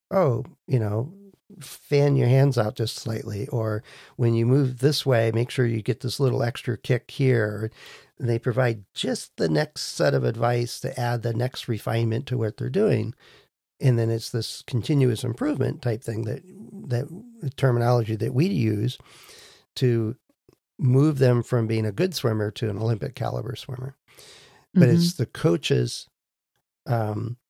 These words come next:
Speaker 1: "That was good, and look at it, you know, try this different next time, or experiment with this, see how that feels," or,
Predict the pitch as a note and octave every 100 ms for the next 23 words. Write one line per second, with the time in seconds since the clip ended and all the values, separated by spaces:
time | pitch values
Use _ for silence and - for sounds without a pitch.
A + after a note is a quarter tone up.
0 | _ _ - - A#2+ B2 C3+ A#2+ C#3 D3
1 | E3+ F3 - C#3 B2+ A#2+ C#3 D3+ C3 _
2 | _ _ D#3+ D3+ G3+ F#3 - _ D#3+ A#2
3 | - C#3 C#3 C#3+ C3+ - D3 C3+ B2+ -
4 | B2+ - - C#3 - _ - - _ -
5 | G#2+ G#2+ A#2+ - _ - D3 - D#3+ C#3+
6 | C3+ A#2 - A2+ - B2 A#2 A2+ A2+ B2+
7 | A#2 F2+ F#2 - A2 G#2+ G#2+